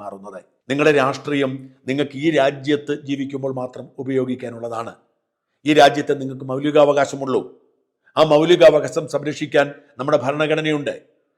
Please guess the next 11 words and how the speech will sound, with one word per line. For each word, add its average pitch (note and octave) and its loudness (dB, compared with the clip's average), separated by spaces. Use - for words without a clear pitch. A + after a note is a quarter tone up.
നിങ്ങൾ G#3+ 6
മറ്റൊരു F#3+ 2
രാജ്യത്തേക്ക് D#3 0
പോകുമ്പോൾ C#3 -2
ആ - 4
രാജ്യത്തെ C#3+ 0
നിയമങ്ങളാണ്, C3 -4
ആ C3 4
രാജ്യത്തെ C3+ -2
ഭരണഘടനയാണ് C3+ -8
പ്രധാനപ്പെട്ടത്. A#2 -8